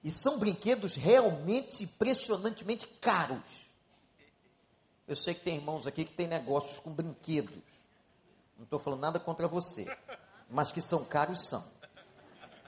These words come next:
Quanto custa uma boneca? Depende da boneca. Quanto custa um carrinho? Depende do carrinho. E geralmente os nossos filhos querem o mais caro.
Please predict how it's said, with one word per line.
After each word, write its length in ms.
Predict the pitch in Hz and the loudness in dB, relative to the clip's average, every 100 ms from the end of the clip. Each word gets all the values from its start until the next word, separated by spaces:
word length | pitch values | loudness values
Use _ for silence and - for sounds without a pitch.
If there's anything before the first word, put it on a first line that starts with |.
| - - - _ - - _ _ _ _ _ _ _ _ _ _ | -20 -20 -20 _ -20 -20 _ _ _ _ _ _ _ _ _ _
Quanto 240 | 175 180 | 0 0
custa 260 | 202 196 - | 0 0 4
uma 100 | 190 | 4
boneca? 640 | 160 175 143 123 - - - _ _ _ _ _ _ _ _ - - - - - | 4 2 0 -2 -6 -16 -18 _ _ _ _ _ _ _ _ -20 -20 -20 -20 2
Depende 440 | 156 156 170 180 | 4 4 2 2
da 100 | 185 | 4
boneca. 680 | 165 190 156 131 - - - - _ - - - - _ _ _ - _ _ _ | 4 2 0 -2 -4 -12 -12 -20 _ -20 -20 -20 -20 _ _ _ -20 _ _ _
Quanto 260 | 147 160 170 | -2 0 0
custa 300 | 202 - 208 | 0 2 -2
um 80 | |
carrinho? 540 | 185 - - 165 131 107 | 0 -2 2 0 0 0
Depende 360 | 147 - 165 | 0 2 -2
do 120 | 151 175 | -2 -2
carrinho. 520 | - 135 135 92 - _ _ _ _ _ | -2 -2 -6 -8 -14 _ _ _ _ _
E 80 | - | -2
geralmente 580 | 175 196 233 202 220 214 | 4 8 8 8 4 2
os 100 | 165 | -2
nossos 400 | 185 202 180 - | 0 0 -2 -6
filhos 300 | 190 208 185 | -4 -2 -4
querem 340 | - 208 214 202 | 4 4 6 2
o 80 | |
mais 320 | 180 208 214 - | 0 0 0 0
caro. 480 | - 156 113 101 | 4 4 4 -2